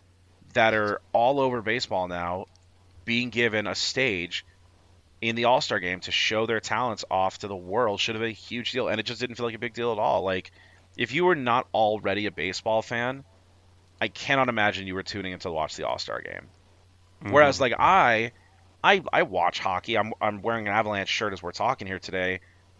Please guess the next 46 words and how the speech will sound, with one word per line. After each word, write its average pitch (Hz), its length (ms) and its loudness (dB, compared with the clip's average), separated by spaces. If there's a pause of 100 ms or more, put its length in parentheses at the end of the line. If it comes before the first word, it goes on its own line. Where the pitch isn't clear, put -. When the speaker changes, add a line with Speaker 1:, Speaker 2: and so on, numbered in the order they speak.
(160)
Speaker 1:
Um, 87 560 -2 (120)
this 101 160 -10
is 87 80 -10 (380)
not 98 220 -2
a - 20 -8
visual 87 280 -8
medium, 87 360 -8
but 73 100 -10
y'all 87 160 -4
can 85 140 -14
imagine 82 340 -8
it. 98 120 -8 (480)
Um, 113 540 4 (220)
like, 123 340 2 (540)
I'm 156 140 6
not 170 120 4
gonna 123 140 -2
say 113 160 0
that 110 80 -2
I'm 104 60 -2
a 92 80 -2
huge 117 420 -6
Avalanche 92 440 -2
fan, 113 180 -4
but 180 120 2
I 226 80 0
know 117 240 0
I, 180 160 -2 (180)
I 135 140 -10
have 101 200 -6
a 76 80 -8 (260)
decent-ish 90 800 -6
idea 90 420 -4
of 85 200 -4
the 92 80 -14
players 95 400 -6
on 90 60 -10
the 87 100 -4
Avalanche, 101 400 -6
but 101 100 -2
I 101 60 0
don't 226 180 0
have 233 120 -2
a 202 60 -4
great 143 220 0
knowledge 120 340 0